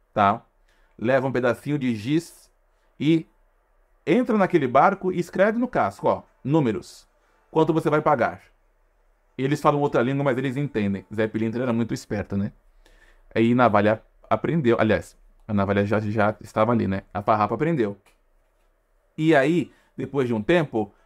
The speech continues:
cada um, é, por exemplo, a Maria Navalha,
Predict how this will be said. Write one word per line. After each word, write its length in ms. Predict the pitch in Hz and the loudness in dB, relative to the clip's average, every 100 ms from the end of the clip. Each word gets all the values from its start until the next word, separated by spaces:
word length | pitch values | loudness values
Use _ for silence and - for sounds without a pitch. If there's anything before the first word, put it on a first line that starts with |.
| _ _ - | _ _ -2
cada 680 | 214 254 185 113 98 90 - _ _ _ | 0 2 0 0 0 0 -14 _ _ _
um, 280 | 170 196 123 - _ | -2 0 -2 -6 _
é, 160 | - | -4
por 180 | 110 120 | -2 0
exemplo, 260 | 104 101 101 | -2 0 0
a 40 | |
Maria 220 | 104 107 | 2 2
Navalha, 580 | 110 104 101 131 120 98 | 2 2 4 2 2 -4